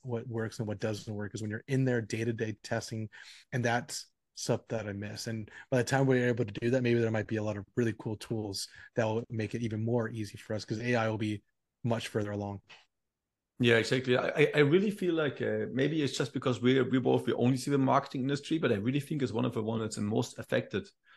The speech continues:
Speaker 2: with A I. Like, everyone is building A I tools, and they really work, and they are really well.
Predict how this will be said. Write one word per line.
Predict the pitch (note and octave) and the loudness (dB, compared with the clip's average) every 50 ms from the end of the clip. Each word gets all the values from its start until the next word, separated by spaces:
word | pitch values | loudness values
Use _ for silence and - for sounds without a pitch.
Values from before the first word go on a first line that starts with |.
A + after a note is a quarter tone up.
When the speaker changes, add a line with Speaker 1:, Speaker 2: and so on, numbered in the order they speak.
| _ _ _ | _ _ _
Speaker 2:
with | G2+ F#2+ - - | -6 -6 -2 0
A | A2 G#2+ - | 0 2 2
I. | - - A2+ G2+ G2 - - | 2 2 2 2 0 -4 -6
Like, | - G2 - | -8 -6 -2
everyone | - B2 B2 A#2+ A#2+ A#2 A2 | 0 2 2 4 2 2 2
is | |
building | G2+ A2+ A#2 A2 A2 G#2+ - - | 0 0 0 0 0 -2 -2 -2
A | A2+ A2+ | -2 0
I | A2 G#2 A2+ | 2 2 0
tools, | B2 - - F3 G#3 F#3+ | 0 0 -2 -2 0 2
and | C#3+ G#2+ G2 | 0 2 2
they | G2+ G#2 | 2 2
really | G2 A2 C3 C3 A#2 | 2 2 2 2 2
work, | G2 A2 B2 C3 B2+ - | 2 2 2 0 0 -4
and | E2+ G2 | -6 -6
they | F#2+ G2 | -4 -2
are | G2 F#2+ | -2 -2
really | F#2+ G#2+ A2+ A2 | -2 -2 -4 -2
well. | F#2+ F#2+ G2+ G2+ G#2+ - | 0 0 0 -2 -4 -6